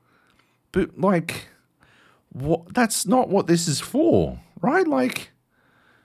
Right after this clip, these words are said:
it, right? I don't know. It's, it's, it's like the reverse of pe-, people trying to get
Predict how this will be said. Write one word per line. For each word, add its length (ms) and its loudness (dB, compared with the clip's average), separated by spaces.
it, 140 -4
right? 380 2
I 140 -10
don't 240 -6
know. 260 -6
It's, 260 -20
it's, 300 -6
it's 100 -4
like 140 2
the 80 4
reverse 600 4
of 100 -6
pe-, 140 -2
people 400 -2
trying 180 -2
to 60 0
get 180 -2